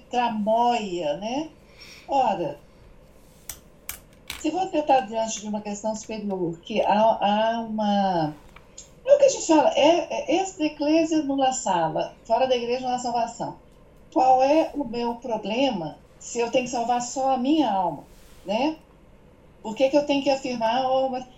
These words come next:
a gente", é, eu tô vendo a Ana Paula falar, é, das amizades e tal, eu lembro de uma vez que eu, eu, a gente é sempre confrontado com isso. "Uai, mas e o resto do mundo? E os muçulmanos não vão se salvar?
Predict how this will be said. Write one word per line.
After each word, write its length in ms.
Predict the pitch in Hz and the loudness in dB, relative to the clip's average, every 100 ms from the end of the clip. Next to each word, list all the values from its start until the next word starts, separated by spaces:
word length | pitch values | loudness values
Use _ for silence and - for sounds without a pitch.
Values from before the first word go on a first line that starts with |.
| - - - | -20 -14 -8
a 60 | |
gente", 320 | 233 285 - 311 - | 0 2 4 2 0
é, 220 | - 226 - - | -6 -6 -4 -6
eu 60 | 214 | -4
tô 100 | 247 | 0
vendo 160 | 285 | 2
a 60 | 254 | 2
Ana 180 | 247 226 | 2 2
Paula 320 | 208 180 185 | 2 0 0
falar, 440 | 196 175 175 170 147 | 0 2 2 2 0
é, 140 | 160 151 | -4 -4
das 600 | - 160 151 147 143 - - | -2 0 2 0 -4 -12 -8
amizades 800 | 160 160 147 180 220 220 190 175 | -4 -2 2 4 4 4 0 -2
e 60 | 170 | -6
tal, 380 | 202 214 226 - - - - - | 0 2 0 -6 -20 -20 -20 -18
eu 160 | - 220 | -8 -4
lembro 460 | 220 240 247 254 233 | -2 0 -2 -4 -6
de 240 | 262 254 | -6 -6
uma 240 | 254 269 | -2 -2
vez 380 | - 220 226 220 | -2 -6 -8 -8
que 100 | - | -2
eu, 40 | 220 | -2
eu, 220 | 240 - - - - - | -2 -6 -14 -20 -18 -8
a 60 | |
gente 240 | 214 254 262 | -4 0 0
é 80 | 247 | 0
sempre 320 | - 269 269 | 0 0 0
confrontado 640 | 247 247 233 226 220 214 208 | -4 -4 -6 -6 -2 -4 -4
com 80 | |
isso. 180 | 190 190 - - - - | -8 -8 -16 -20 -8 -2
"Uai, 300 | 254 214 240 | 0 2 0
mas 340 | 302 311 - | 0 -2 -6
e 60 | 508 | -12
o 80 | 311 | -4
resto 400 | 359 339 330 - | 2 2 2 -6
do 80 | |
mundo? 560 | 240 233 240 220 - - - - - | -6 -4 -4 -4 -6 -8 -12 -20 -10
E 100 | 480 | -4
os 120 | 480 427 | -4 0
muçulmanos 640 | 339 - 269 233 233 247 233 | 0 2 0 2 2 0 -2
não 120 | 233 | -2
vão 140 | 226 | -2
se 140 | 220 214 | -4 -4
salvar? 640 | 220 196 190 196 226 269 | 2 4 4 4 2 0